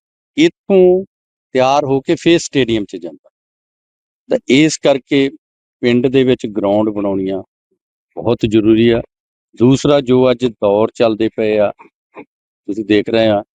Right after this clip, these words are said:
ਨਸ਼ਿਆਂ ਦਾ ਸਰਕਾਰ ਵੀ ਬੜੇ ਉਪਰਾਲੇ ਕਰ ਰਹੀ ਆ, ਬੜਾ ਯਤਨ ਕਰ ਰਹੀ ਆ,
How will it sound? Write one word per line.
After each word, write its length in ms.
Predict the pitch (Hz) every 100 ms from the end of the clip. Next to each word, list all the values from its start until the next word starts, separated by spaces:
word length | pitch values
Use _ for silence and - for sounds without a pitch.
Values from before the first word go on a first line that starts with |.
| _ _
ਨਸ਼ਿਆਂ 340 | 98 98 117 107
ਦਾ 140 | 107
ਸਰਕਾਰ 480 | 101 104 - 104 101
ਵੀ 100 | 110
ਬੜੇ 360 | 101 101 104 107 _ _ _ _ _ _ _ _ -
ਉਪਰਾਲੇ 640 | 185 _ - 113 113 120
ਕਰ 160 | 120 110
ਰਹੀ 260 | 117 120
ਆ, 160 | 110 98 - -
ਬੜਾ 180 | 101
ਯਤਨ 320 | 110 104 - 107
ਕਰ 200 | 107 101
ਰਹੀ 200 | 107
ਆ, 120 | 104